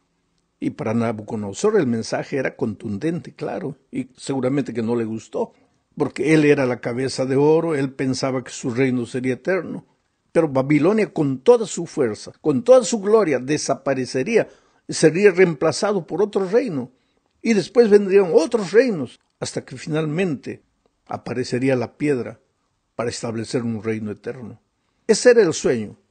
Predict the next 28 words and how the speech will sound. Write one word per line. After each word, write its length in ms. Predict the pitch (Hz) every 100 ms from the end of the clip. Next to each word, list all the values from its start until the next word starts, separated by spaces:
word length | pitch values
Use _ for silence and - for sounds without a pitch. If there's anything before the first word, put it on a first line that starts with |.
| _
una 220 | 262 262
imagen 540 | 226 208 254 254 277
con 200 | - 160
diferentes 540 | 143 147 156 220 214 165
metales, 560 | 185 190 277 285 - -
cada 200 | 160 165
metal 480 | 143 135 - 214 214 _ _
representando 800 | 147 131 127 120 131 139 139 135
un 160 | 117
reino. 440 | 107 113 107 98 92 _ _ _ _ _ _ _
Y 100 | -
finalmente, 840 | 135 151 123 123 139 208 202 208 196
una 380 | - 143 131 -
piedra 320 | 170 180 143
arrancada 580 | 123 135 127 120 143 139
no 220 | 139 165
con 180 | 139 135
mano 180 | 143 143
humana, 380 | 156 233 247 254 _
destruyendo 640 | - 127 - 131 151 143 139
toda 360 | - 160 151
la 120 | -
historia 560 | 175 - - 180 165 170 _ _ _
y 120 | - 139
construyendo 560 | 151 131 - 151 143
un 80 | 151
imperio 460 | 135 107 127 120 113
universal. 540 | 104 101 95 - -